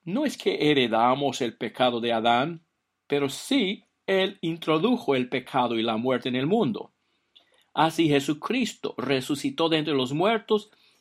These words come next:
y su resurrección sirve como un patrón para todas las resurrecciones que siguen, inclusive la nuestra, si somos cristianos.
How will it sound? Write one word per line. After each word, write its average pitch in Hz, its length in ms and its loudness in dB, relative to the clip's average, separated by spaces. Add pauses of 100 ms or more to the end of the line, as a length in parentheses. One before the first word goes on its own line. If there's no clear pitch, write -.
y 160 120 0
su 196 260 -2
resurrección 165 720 0
sirve 175 380 0
como 151 180 -2
un 165 160 -4
patrón 165 760 2 (320)
para 123 420 2
todas 180 640 -2
las 160 380 2
resurrecciones 139 960 -4
que 127 140 -4
siguen, 95 640 -4 (280)
inclusive 170 840 -4
la 117 260 -6
nuestra, 123 840 -6
si - 160 -16
somos 107 380 -8
cristianos. - 800 -8